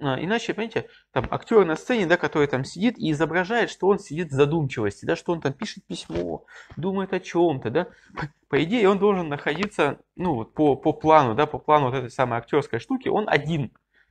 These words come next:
сидит, например, в комнате, да, там и размышляет о смысле жизни. Если он в этот момент будет обращаться, обращать внимание на зал, если он будет даже хотя бы вз-, ну,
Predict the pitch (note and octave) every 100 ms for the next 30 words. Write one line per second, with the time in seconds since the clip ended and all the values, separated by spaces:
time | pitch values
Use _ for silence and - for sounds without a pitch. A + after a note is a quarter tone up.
0 | _ - D3+ - A2 B2 A2 - A3+ F3+
1 | - D#3+ D3 A#2+ A#2 A#2 A#2+ - C#3 -
2 | G#2+ - C3 - B2 A#2+ G#2+ G#2 - -
3 | - - - G#3 - A3 A3 A3 G3+ G#3
4 | D3+ C#3+ G3 F3+ E3+ F3 - F3+ - -
5 | - C#3+ E3 F3+ - D#3+ E3+ D#3+ D3+ D3+
6 | D#3 F#3 F#3+ G3 - _ _ _ _ _
7 | _ - - - - C#3 E3 E3 F#3 E3
8 | C3 E3 D#3+ - - D#3 D3 C3 C3 -
9 | F2+ - - F3 - - -